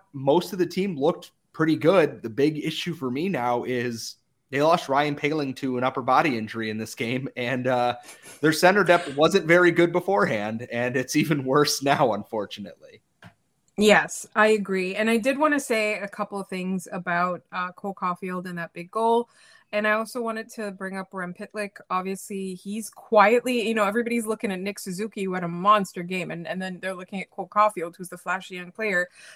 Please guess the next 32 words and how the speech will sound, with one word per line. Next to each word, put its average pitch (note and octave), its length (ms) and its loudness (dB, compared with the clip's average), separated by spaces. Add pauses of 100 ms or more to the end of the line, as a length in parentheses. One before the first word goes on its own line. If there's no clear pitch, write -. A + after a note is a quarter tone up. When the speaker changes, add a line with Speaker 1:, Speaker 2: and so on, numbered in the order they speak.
(140)
Speaker 2:
uh, F3+ 220 0
being G#3+ 260 -4
small F#3+ 400 -6
and F#3 100 -6
scoring F3+ 380 -10
goals. G3+ 560 4
But F#3+ 320 -4 (480)
what A3+ 300 4
I A3 100 0
think, G#3 400 -12 (320)
it, G#3+ 220 -10
it, A3+ 180 -6
it's, - 360 -8
he's A#3 220 -10
kind B3+ 240 -6
of B3 80 -4
an A#3 160 -6
unsung G#3+ 460 -4
hero G#3+ 320 -8
because G3 380 -14
he's G#3 240 -8
just - 260 -8
been G3+ 240 -2
so A#3 440 -2
good G3 640 0 (120)
at F3 420 2
what G3 400 -2
he's G3 320 -10
been F#3+ 240 -10
asked F#3 380 -8
to - 80 -14
do F3+ 560 -6